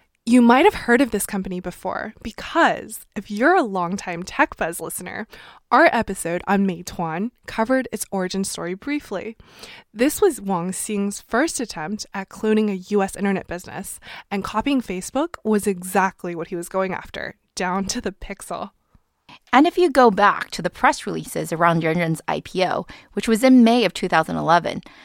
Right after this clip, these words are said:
Speaker 2: that was exactly what Wall Street and everyone else thought of it as well. In fact, when it successfully I P O'd on the N Y S E, it was said to bode well for Facebook.
Speaker 1: Reuters' coverage, for example,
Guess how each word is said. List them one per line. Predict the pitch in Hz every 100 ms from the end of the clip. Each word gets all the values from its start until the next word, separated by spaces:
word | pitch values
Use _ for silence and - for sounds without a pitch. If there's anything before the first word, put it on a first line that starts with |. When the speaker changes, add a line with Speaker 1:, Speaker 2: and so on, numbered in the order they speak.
| _ -
Speaker 2:
that | 233
was | 330 311
exactly | 208 175 156 160 - 202
what | 226 -
Wall | 170 147
Street | - - 233 -
and | - -
everyone | 165 175 175 156
else | - 151 -
thought | - 123
of | 127
it | 135 -
as | 131 -
well. | - - - _ _ _ _
In | - 208
fact, | - 277 254 -
when | 196 190
it | -
successfully | - - - 175 - 262 277 - 160
I | 170
P | - 147
O'd | 117 139
on | 151 165
the | - -
N | 160 202
Y | 208
S | 156 156 -
E, | 107 107 - _
it | 185
was | 254 254
said | - 233 202
to | 185
bode | 170 170 208
well | 175 175 180 147
for | 170
Facebook. | - 175 - - - - _ _ _ _ _
Speaker 1:
Reuters' | 240 285 427 370 208 202 -
coverage, | - 180 160 175 -
for | 202
example, | 196 180 170 180 185